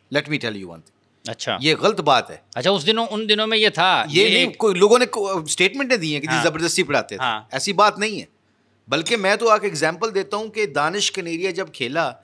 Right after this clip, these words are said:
Speaker 1: मैं उस वक्त अपनी पीक पे था।
Speaker 2: वो बहुत नाराज़ है इन दिनों पाकिस्तान से, वो
Speaker 1: कौन?
Speaker 2: अगर दानिश कनेरिया।
Speaker 1: नहीं, बड़ा अच्छा लड़का है वो, मुझे तो बहुत अच्छा लगता है, बहुत अच्छा है। उसके बहुत,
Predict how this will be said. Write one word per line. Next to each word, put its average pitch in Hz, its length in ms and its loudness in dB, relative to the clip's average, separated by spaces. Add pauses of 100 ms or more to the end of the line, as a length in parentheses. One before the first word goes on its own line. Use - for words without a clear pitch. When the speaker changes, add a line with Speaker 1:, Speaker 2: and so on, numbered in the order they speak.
(180)
Speaker 1:
मैं 143 180 0
उस 214 160 -2
वक्त 226 140 -4
अपनी 226 180 -4
पीक 277 400 -4
पे 240 100 2
था। 127 280 -4
Speaker 2:
वो 131 80 -8
बहुत 135 220 0
नाराज़ 139 340 2
है 175 60 4
इन 156 100 -2
दिनों 147 180 -4
पाकिस्तान 120 640 -2
से, 117 220 -6
वो 113 340 -8
Speaker 1:
कौन? 143 160 0
Speaker 2:
अगर 107 260 -12
दानिश 120 260 -2
कनेरिया। 113 280 -8
Speaker 1:
नहीं, 202 80 -4
बड़ा 220 120 2
अच्छा 233 220 -2
लड़का 165 280 -2
है 135 100 0
वो, 247 140 -8
मुझे 196 220 -8
तो 214 100 -4
बहुत 202 200 -4
अच्छा 226 200 -4
लगता 156 260 -6
है, 135 60 -2
बहुत 202 200 -2
अच्छा 220 200 -4
है। 240 60 0
उसके - 180 -6
बहुत, 196 340 -8